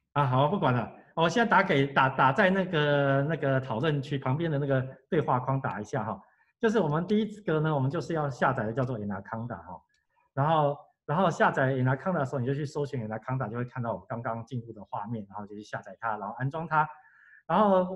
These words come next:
呃，结束的时候呢，你先，现在需要去找的呢，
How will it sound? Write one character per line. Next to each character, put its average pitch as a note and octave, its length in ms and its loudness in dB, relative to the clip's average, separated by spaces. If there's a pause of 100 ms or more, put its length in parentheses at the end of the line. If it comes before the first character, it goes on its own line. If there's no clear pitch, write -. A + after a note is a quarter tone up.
呃， E3+ 140 0
结 F3+ 200 0
束 B3 140 -2
的 G3 100 2
时 D#3+ 160 -4
候 F3+ 160 0
呢， D#3+ 200 0
你 C3 120 -2
先， F3+ 300 -2
现 F#3 180 -2
在 F3+ 80 0
需 - 180 -4
要 F3 120 2
去 - 160 -6
找 A2+ 180 -4
的 A2+ 120 -6
呢， C3+ 200 0